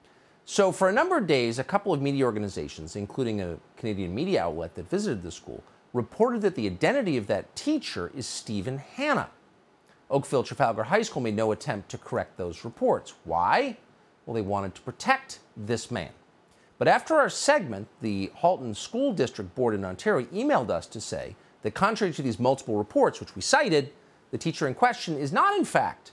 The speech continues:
called Stephen Hanna. Well, what is his name? Well, the school board refused to tell us. The school said, quote, "We cannot confirm the identity of the individual in the photo,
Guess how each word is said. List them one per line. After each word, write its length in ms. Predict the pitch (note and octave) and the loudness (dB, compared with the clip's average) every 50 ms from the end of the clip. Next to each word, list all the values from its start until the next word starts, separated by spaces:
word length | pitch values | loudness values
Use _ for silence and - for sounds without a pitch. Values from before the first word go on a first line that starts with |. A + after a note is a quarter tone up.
| _ - | _ 0
called 260 | - D3+ G#2 E2+ - | 0 0 0 0 -4
Stephen 460 | - - - A#2 G#2 E2+ G2+ F#2+ - | -12 -10 -6 -6 -6 -6 -6 -10 -10
Hanna. 280 | - C3+ A#2+ F2 C2 - - _ _ _ _ _ _ _ _ _ _ _ _ _ _ - | -8 -8 -6 -6 -8 -10 -18 _ _ _ _ _ _ _ _ _ _ _ _ _ _ -4
Well, 280 | B2 A#2+ A#2 G#2+ G2 F#2+ | 2 2 4 4 2 0
what 300 | F2 E2+ F2 F#2 F#2+ F2+ | -2 -4 -2 -2 -2 -2
is 200 | G2 G2+ G2+ - | -2 -4 -2 -2
his 180 | C#3 C#3+ D3 F3 | -2 -2 2 2
name? 320 | B3+ F4+ F#4+ - - - - _ _ _ _ _ _ _ _ _ _ _ _ _ _ - | 2 2 2 0 -2 -6 -14 _ _ _ _ _ _ _ _ _ _ _ _ _ _ -6
Well, 120 | - C#3 | -4 -4
the 80 | A#2+ A2+ | -2 -2
school 200 | - - - C3 | -4 -2 -2 -2
board 220 | A2 A2+ A2 G#2+ | 0 2 0 0
refused 400 | G#2 G2+ - - F#2 E2 D#2+ - - | -2 -6 -6 -6 -8 -8 -8 -10 -14
to 80 | - | -14
tell 300 | - - - D4+ E4+ A#3 | -10 0 2 4 4 4
us. 360 | C3 E2 - - - - - _ _ _ | 2 0 -4 -10 -18 -18 -20 _ _ _
The 60 | - C3 | -12 -12
school 240 | - - D3+ C3+ | -4 0 0 0
said, 220 | - - C3 A2 - | 2 2 -2 -2 2
quote, 180 | - E3+ C#3+ | 2 0 2
"We 80 | C#3 C#3+ | 2 -2
cannot 440 | B2+ - E3 D#3+ E3 G3 G#3+ - - | -4 -2 2 4 4 2 2 0 -4
confirm 480 | - G#3 F3 - - F3+ E3 D#3 D3 | -4 -4 -4 -2 0 0 0 2 2
the 120 | C3+ B2 A2+ | 2 2 0
identity 580 | G#2 - A3 B3+ C#4 A#3 G#3+ E3+ - D#3+ D3+ | 2 2 2 2 2 0 -4 -4 -2 0 0
of 100 | B2+ G#2 | 0 0
the 100 | A2 A2+ | 0 -2
individual 720 | A#2+ B2 A#2+ A#2 - A3 G#3 F3 F#3 E3+ D#3 C#3+ C3+ B2+ - - - - | -2 0 0 0 0 0 0 0 0 4 4 4 4 2 0 -6 -20 -10
in 140 | - B2+ B2+ | -6 -4 -2
the 120 | B2 A#2 G2+ | -2 -2 -2
photo, 600 | - - F3 D#3+ D3+ C#3+ C3+ B2+ B2+ B2 A2+ A2 | 2 4 4 4 6 6 6 6 6 4 2 0